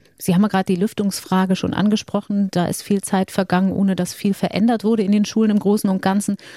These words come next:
Und das wird im Herbst und Winter natürlich auch noch mal schwieriger durch die Temperaturen. Jetzt hat gerade eine Expertengruppe zur Politikberatung die Bedeutung des Lüftens in den Schulen noch mal betont. Und das bewegt auch viele unserer Hörerinnen und Hörer, weil in Schulen eben baulich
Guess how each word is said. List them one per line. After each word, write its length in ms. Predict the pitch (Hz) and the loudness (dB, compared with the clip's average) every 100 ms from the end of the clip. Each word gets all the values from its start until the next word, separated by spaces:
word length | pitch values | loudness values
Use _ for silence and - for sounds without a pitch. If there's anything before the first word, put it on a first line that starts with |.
| - | -10
Und 120 | - 175 | -2 0
das 140 | 180 | 0
wird 120 | 185 | 0
im 120 | 175 | 0
Herbst 320 | 160 175 - - | 2 0 -2 -2
und 100 | 170 | 0
Winter 220 | 202 214 | 2 2
natürlich 340 | 165 - 175 | 0 0 -2
auch 60 | 160 | 0
noch 100 | 170 | 0
mal 140 | 160 | 0
schwieriger 560 | 156 - 185 226 214 190 | -2 0 2 4 2 2
durch 100 | 180 | 0
die 120 | 175 | -4
Temperaturen. 840 | - 170 - 170 - - 226 139 147 - - - - - | -2 -4 -2 -4 -4 -2 2 2 -2 -10 -20 -20 -20 -4
Jetzt 220 | 196 202 | -2 0
hat 120 | 220 | -2
gerade 240 | - 202 247 | 0 -2 -2
eine 80 | 202 | -4
Expertengruppe 840 | - - 208 - 220 202 226 233 | -4 0 0 2 0 2 0 0
zur 140 | - 214 | 0 -2
Politikberatung 1000 | - 202 208 240 - 196 185 196 202 190 - | 0 -2 0 -2 0 0 2 2 2 0 0
die 60 | |
Bedeutung 420 | 185 185 185 214 196 | -2 0 -2 -2 -2
des 180 | 185 | -2
Lüftens 380 | 208 220 - 196 | -2 -2 -2 -4
in 100 | - | -2
den 140 | 185 185 | 0 0
Schulen 400 | - 214 196 190 - | 0 2 2 0 0
noch 240 | 165 185 | 2 2
mal 140 | 247 196 | 4 2
betont. 680 | 180 - 185 196 285 349 _ _ | 0 -2 0 2 2 -2 _ _
Und 140 | - 185 | -4 -2
das 100 | 185 | 0
bewegt 340 | 196 190 - | 0 0 2
auch 100 | 220 | 0
viele 240 | - 247 | 0 0
unserer 280 | 214 208 202 | 2 2 0
Hörerinnen 380 | 202 233 208 190 | 2 0 0 0
und 180 | 175 - | -2 0
Hörer, 400 | 247 214 185 190 | 0 0 0 0
weil 240 | 175 190 | 0 2
in 220 | 226 - 202 | 0 0 -2
Schulen 320 | - 226 220 | 0 0 2
eben 240 | 185 190 | 0 -2
baulich 540 | - 160 240 247 196 | 0 0 2 2 0